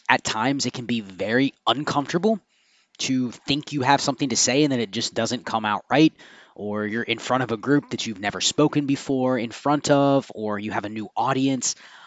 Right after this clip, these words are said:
But it's really just being confident in what you're trying to say, being confident in your strategy, your process, whatever your message is. If you're talking about something that comes from the heart, you're talking about something that is passion for you, it's gonna come out better than you could have ever expected.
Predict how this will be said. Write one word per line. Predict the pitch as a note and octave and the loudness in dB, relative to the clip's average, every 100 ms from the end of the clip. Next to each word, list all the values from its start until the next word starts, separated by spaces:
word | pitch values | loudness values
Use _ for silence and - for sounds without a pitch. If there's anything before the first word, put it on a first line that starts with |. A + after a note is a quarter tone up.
| - - | -14 -2
But | C3+ | -2
it's | - | 4
really | F3 G#3+ | 6 6
just | C#3+ A#2+ | 4 0
being | C3 C3+ | -2 -2
confident | A#2+ B2+ - B2+ B2 | 0 0 0 -2 -4
in | G#2+ G#2+ G#2 G2 F#2 | -4 -6 -6 -12 -8
what | G2 A#2 | -4 -2
you're | C3+ | -2
trying | C3 B2 A#2 A#2 | -2 -2 -2 -2
to | |
say, | - G#2 G2+ G2+ | -2 -2 -2 -4
being | G2 G2+ F#2+ | -8 -10 -6
confident | - A#2+ - C3 A2 | -2 -2 0 -2 -2
in | A2+ | -6
your | A2 | -4
strategy, | - G2+ G#2+ G#2 A2 | -2 0 0 -2 -4
your | F#2+ | -6
process, | - G2+ G#2 A2 - | -6 -2 -2 -2 -2
whatever | A#2 D#3 G#3 | 2 4 4
your | G3 | 2
message | C#3 A#2 - G2+ G2 | 2 -2 -4 -6 -6
is. | F#2+ E2+ | -6 -6
If | - - - | -10 -20 -14
you're | A2 | -8
talking | - A2+ C3 | 0 2 2
about | D3 D3 | 2 2
something | - A#2+ A#2+ | 2 -4 -4
that | G#2+ - | -8 -8
comes | A#2 G#2+ | -8 -6
from | B2+ A#2 | -6 -6
the | |
heart, | - G2 G2 - | -2 -2 -2 -4
you're | F#2+ | -4
talking | G#2 A2 | -4 -2
about | B2+ G2+ | -2 -2
something | A#2 A2 A2+ G#2+ | -4 -6 -8 -6
that | G2 | -6
is | F#2 - | -8 -10
passion | - A2+ A2 G#2 G#2 F2+ | -2 2 2 0 -6 -10
for | - - G#2+ | -16 -8 -8
you, | F#2 G#2 A2+ F#2 - _ _ _ _ _ _ - - | -6 -6 -6 -6 -12 _ _ _ _ _ _ -12 -6
it's | - | -4
gonna | - A#2 | -2 -2
come | - A#2 G#2+ | 0 0 2
out | G2+ | 0
better | G2+ G#2 B2 B2+ A#2+ | -2 -2 0 0 -2
than | A2 A2 | -4 -8
you | |
could | G#2 A2+ | -6 -6
have | G2+ | -2
ever | G2+ F#2+ F#2 | -4 -4 -8
expected. | - - - D2+ | -8 -12 -10 -12